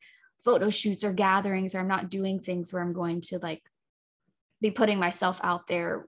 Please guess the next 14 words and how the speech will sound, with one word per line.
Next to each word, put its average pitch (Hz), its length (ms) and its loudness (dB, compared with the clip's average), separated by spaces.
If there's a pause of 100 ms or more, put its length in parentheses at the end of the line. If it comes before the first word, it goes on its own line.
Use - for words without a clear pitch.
(100)
when 190 180 0
I 175 140 0
need 185 220 -4
to 214 80 -8
be - 120 -8
resting 190 560 -4
and 175 240 -6 (400)
need 202 140 -2
to 208 60 -2
just 208 300 -2
honor 180 380 0
this - 240 -6
time. 196 440 -8 (640)
And 180 480 -2